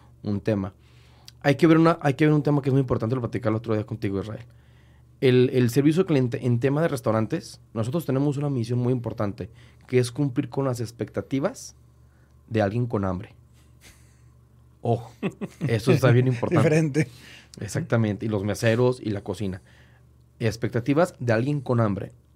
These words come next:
Speaker 1: Conozco mucha gente que con hambre se comportan como un borrachito y, a-, y toman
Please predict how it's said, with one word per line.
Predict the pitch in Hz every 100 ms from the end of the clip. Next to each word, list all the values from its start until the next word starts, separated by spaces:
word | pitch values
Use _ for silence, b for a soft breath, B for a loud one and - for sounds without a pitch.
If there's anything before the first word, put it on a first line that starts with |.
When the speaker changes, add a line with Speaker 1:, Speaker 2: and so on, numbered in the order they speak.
| _ _ _
Speaker 1:
Conozco | - 101 101 120
mucha | 131 127
gente | 131 113 104 143 b b _ -
que | -
con | 101 98
hambre | 95 107 190 - _ _ b b b b
se | - 107
comportan | 101 95 - 117
como | 117
un | 98
borrachito | 107 107 92 95 - 156 - _ _ -
y, | 113
a-, | 104 113 -
y | 110
toman | 113 107 127 -